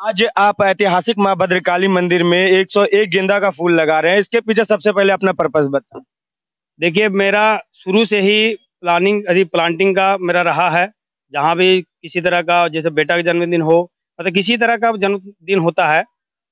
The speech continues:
Speaker 2: तो हम, मेरा प्लांटिंग का काम रहता है। हम यहाँ लगाए नारियल का पौधा, अ, सम्मी का पौधा लगाए हैं और कपूर का पौधा लगाए हैं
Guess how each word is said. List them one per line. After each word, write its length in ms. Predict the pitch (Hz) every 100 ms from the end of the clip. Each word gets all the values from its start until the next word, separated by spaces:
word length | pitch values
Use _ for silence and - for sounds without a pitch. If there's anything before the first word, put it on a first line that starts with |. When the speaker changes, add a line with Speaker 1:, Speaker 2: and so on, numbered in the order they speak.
| 175
Speaker 2:
तो 80 |
हम, 200 | 190 190 208 _ 170
मेरा 180 | 170 180
प्लांटिंग 440 | 175 170 170 196
का 100 | 190 190
काम 240 | 175 180
रहता 240 | 175 180
है। 120 | 165 180
हम 120 | 180
यहाँ 260 | 160 185
लगाए 320 | 190 170 170 175
नारियल 360 | 165 156 180
का 80 | 180
पौधा, 400 | 170 170 170 175 - - - _ _ _ 143
अ, 120 | 147
सम्मी 340 | - 160 175
का 100 | 190
पौधा 260 | 175 180 165
लगाए 340 | 180 175 175
हैं 300 | 156 170 180 180 - _ -
और 420 | 151 160 160 160 170 -
कपूर 260 | 139 165 190
का 100 | 185
पौधा 220 | 180 165
लगाए 340 | 180 170 175
हैं 340 | 151 170 180